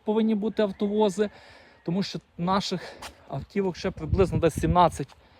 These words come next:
сімнадцять повинно приїхати до кінця тижня. Тому все, на все свій час, не переживайте,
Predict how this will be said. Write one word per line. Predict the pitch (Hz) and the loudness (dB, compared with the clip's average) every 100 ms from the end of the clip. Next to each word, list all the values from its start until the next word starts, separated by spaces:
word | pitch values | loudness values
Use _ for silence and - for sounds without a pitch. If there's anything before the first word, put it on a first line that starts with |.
| _ _ - - | _ _ -18 -14
сімнадцять | - 160 156 175 175 160 - - - - - - - - - _ - - | -6 -2 2 2 2 -6 -8 -10 -8 -8 -6 -8 -10 -20 -20 _ -8 -2
повинно | 156 175 170 160 | 2 4 4 2
приїхати | 180 160 147 127 - 135 | 2 2 2 0 -2 0
до | 135 | 2
кінця | - 143 - 139 | 4 4 6 6
тижня. | - - - - - - - - - | 4 2 2 2 2 2 4 4 4
Тому | 175 202 220 | 2 6 6
все, | 151 - 226 254 254 - - - - - - - - - | 6 6 10 10 8 0 -16 -20 -20 -20 -20 -20 -20 -6
на | 170 | -4
все | 165 220 208 | 4 8 8
свій | - 185 | 8 -2
час, | - 226 240 - - - - - - - - - - - | 4 6 6 2 -18 -20 -20 -20 -20 -20 -20 -20 -16 -4
не | 170 | -2
переживайте, | - 190 175 196 208 233 196 | 4 4 6 10 10 10 6